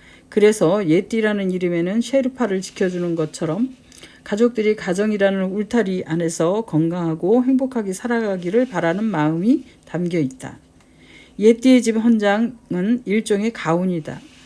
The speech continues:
가훈을 고리타분한 훈계조의 문장으로 생각하기 쉽지만 이는 오해다. 과거 선조들의 가훈은 일상생활과 굉장히 밀접해 있었다. 맛있는 것만 골라 먹지 마라.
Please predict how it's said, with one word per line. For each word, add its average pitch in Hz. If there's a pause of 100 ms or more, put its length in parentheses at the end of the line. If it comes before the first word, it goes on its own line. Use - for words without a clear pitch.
(220)
가훈을 208
고리타분한 196
훈계조의 254
문장으로 180
생각하기 240
쉽지만 202 (180)
이는 190
오해다. 165 (720)
과거 190
선조들의 233
가훈은 185
일상생활과 202
굉장히 190
밀접해 190
있었다. - (540)
맛있는 240
것만 202
골라 180
먹지 160
마라. 143